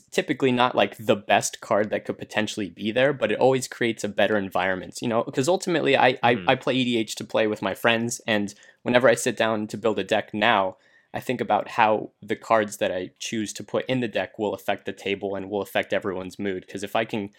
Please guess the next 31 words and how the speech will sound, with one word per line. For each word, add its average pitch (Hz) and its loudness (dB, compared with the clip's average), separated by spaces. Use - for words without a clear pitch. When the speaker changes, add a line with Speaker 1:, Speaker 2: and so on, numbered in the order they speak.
Speaker 1:
if 120 0
I 156 4
can 156 -4
play 131 4
a 117 2
card 113 2
that - 0
Ian 127 0
would 127 -2
play 139 2
and 104 -4
make 104 0
everyone 110 -2
laugh, 101 2
then 101 -4
that's 117 -4
ultimately 110 -6
better, 95 -6
I 104 2
think, - -6
than, 101 2
than, 92 -2
you 131 0
know, - -8
playing 107 2
another 101 0
Solemn 95 0
Simulacrum, 95 -4
for - -14
example. - -12
So, 90 -8